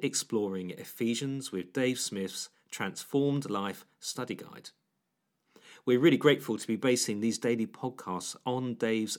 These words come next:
Transformed Life course, so we want to say thanks to Dave and our friends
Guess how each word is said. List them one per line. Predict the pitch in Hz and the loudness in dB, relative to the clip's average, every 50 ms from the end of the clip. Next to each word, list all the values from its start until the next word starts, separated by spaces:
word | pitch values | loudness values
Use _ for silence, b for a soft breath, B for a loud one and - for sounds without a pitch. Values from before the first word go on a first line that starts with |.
| - - | -8 -10
Transformed | - 113 104 - - - 131 117 113 110 | -8 -8 -6 -6 -6 -2 -2 -2 -2 -2
Life | 104 104 104 101 - - | -2 -4 -4 -4 -6 -2
course, | - 202 147 92 85 - - - b b b b b b b b | 2 2 2 2 0 -4 -10 -12 b b b b b b b b
so | b - - 139 131 127 | b -2 2 4 4 4
we | - 160 170 | 4 6 6
want | 180 180 - | 6 6 4
to | 127 120 | 2 2
say | - 127 117 | 2 2 2
thanks | 117 - 180 165 156 - - | 2 2 2 2 2 2 -2
to | - - | -2 0
Dave | 120 117 110 110 113 117 - - | 0 2 2 2 0 0 0 -4
and | 117 110 | -2 -2
our | 104 101 | -2 -2
friends | - - - 123 120 120 120 117 113 | -2 -2 -2 0 0 0 0 -2 -4